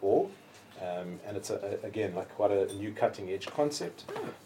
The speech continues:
Speaker 1: but I think it's incredibly disruptive. It's going to disrupt how things get funded in the
Speaker 2: Yeah.
Speaker 1: world and how companies get run, 'cause it's all both based on blockchain and smart contracts and,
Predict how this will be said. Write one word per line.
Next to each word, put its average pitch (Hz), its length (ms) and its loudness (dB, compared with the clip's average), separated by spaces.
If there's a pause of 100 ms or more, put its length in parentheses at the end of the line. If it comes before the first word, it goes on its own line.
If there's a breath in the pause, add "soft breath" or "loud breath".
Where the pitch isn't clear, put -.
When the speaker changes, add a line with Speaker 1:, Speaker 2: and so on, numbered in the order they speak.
(140)
Speaker 1:
but 98 120 2
I 101 80 6
think 107 240 0
it's - 120 -4
incredibly 104 580 4
disruptive. 107 640 0
It's 90 120 -6
going 107 260 -2
to - 120 0
disrupt 123 460 -2
how 113 160 2
things 110 300 -6
get - 180 -2
funded 131 420 2
in 127 120 0
the 123 80 0
Speaker 2:
Yeah. 117 80 2
Speaker 1:
world 120 340 6 (440 loud breath)
and 98 300 -4
how 104 560 6 (360)
companies 131 460 2
get 110 220 -2
run, 107 240 2
'cause 95 140 -4
it's 98 140 0
all 123 100 8
both 98 340 4
based 98 240 4
on 90 100 -4
blockchain 92 460 0
and 80 100 -6
smart - 380 -2
contracts 87 560 -4
and, 80 100 -10